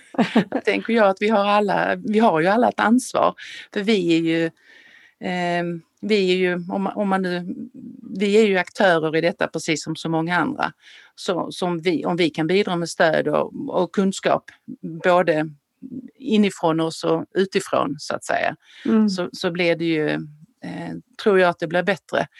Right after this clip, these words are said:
Speaker 2: För det är vi som känner vår profession och vad vi kan göra allra bäst.
Speaker 1: Mm.
Speaker 2: Eh, och vi har också ett,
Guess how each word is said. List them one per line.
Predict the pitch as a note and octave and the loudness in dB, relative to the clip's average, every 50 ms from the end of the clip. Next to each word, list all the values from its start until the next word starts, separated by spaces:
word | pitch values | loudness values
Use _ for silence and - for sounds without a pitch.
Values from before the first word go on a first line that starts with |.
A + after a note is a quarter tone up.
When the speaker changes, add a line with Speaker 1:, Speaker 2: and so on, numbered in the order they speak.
| - - - - _ | -20 -20 -20 -20 _
Speaker 2:
För | - F3 | -4 0
det | F3 | 2
är | E3+ E3 | 2 2
vi | E3 E3+ D#3+ | 4 2 0
som | - - D#3+ | 0 -2 -4
känner | - - F3 D#3+ D#3+ E3 | -2 0 0 0 0 2
vår | D#3+ E3+ D#3 | 0 -2 -2
profession | - - E3+ - - E3 - - E3+ D3+ C#3 D3 | 0 -4 -6 -4 -4 -8 -2 0 0 0 2 0
och | D3 | -2
vad | D3 D3+ | -2 -4
vi | D3+ D#3 | -4 -6
kan | D3 - D3 D3 | -6 -6 -4 -2
göra | D3+ D3+ D3 D3 C#3+ D3 | 0 0 0 0 0 0
allra | - D#3 D#3 D3+ D#3+ | -2 -2 -2 -4 -6
bäst. | E3 - - - - - _ _ _ _ _ - - - - | -6 -6 -6 -6 -8 -14 _ _ _ _ _ -20 -16 -6 0
Speaker 1:
Mm. | A3+ A3 G#3+ G#3+ G3 F#3+ | 2 4 4 2 0 -2
Speaker 2:
Eh, | F#3 F3 D#3+ D#3 D#3 D#3+ - | -4 -2 -2 0 0 0 -2
och | F3+ E3+ | 0 0
vi | F3 F3 | 0 2
har | F3+ F#3 | 2 2
också | G3 G3+ - - D#3+ | 2 2 0 -2 -4
ett, | D3+ | -4